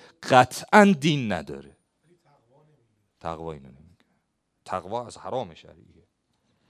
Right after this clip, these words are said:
تقوا میگه نیرویی که تعریف وقع دیگه، یعنی نیرویی که انسان تقویت کنه خودش، اون نیرو رو حرام شرعی رو انجام نده،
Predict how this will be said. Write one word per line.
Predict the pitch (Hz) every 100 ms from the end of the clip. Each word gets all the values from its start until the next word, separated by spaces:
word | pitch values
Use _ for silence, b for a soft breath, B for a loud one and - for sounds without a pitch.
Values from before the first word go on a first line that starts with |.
| _ _ _
تقوا | 101 101 120 131
میگه | 117 127
نیرویی | 110 104 110 131
که |
تعریف | 107 90 98 101
وقع | 98 82 98 127
دیگه، | 98 92 92 _ _ b b b b b
یعنی | 95 95 107
نیرویی | 98 95 92 95 120 95
که | 92
انسان | 90 101 101
تقویت | 92 90 92 101 -
کنه | 135
خودش، | 135 127
اون | 135 131
نیرو | 127 127
رو | 139 147 B
حرام | - - 113 139 175
شرعی | - 139 - 127
رو |
انجام | 110 95 92 87 76
نده، | -